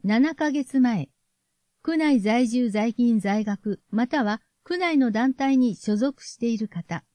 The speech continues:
それ以外の方は六ヶ月前から使用日七日前。申し込み、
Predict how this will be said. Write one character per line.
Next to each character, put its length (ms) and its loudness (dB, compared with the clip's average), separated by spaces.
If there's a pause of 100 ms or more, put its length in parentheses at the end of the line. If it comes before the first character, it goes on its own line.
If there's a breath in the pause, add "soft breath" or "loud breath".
(480)
そ 200 -2
れ 120 2
以 60 0
外 180 2
の 120 -2
方 260 -4
は 180 -4 (360)
六 200 -2
ヶ 160 -4
月 300 -4
前 380 -2 (160)
か 140 -4
ら 220 -4 (520)
使 220 2
用 200 2
日 200 -6 (120)
七 320 2
日 160 -2
前。 340 -2 (1040)
申 200 4
し 100 -12
込 160 0
み、 240 2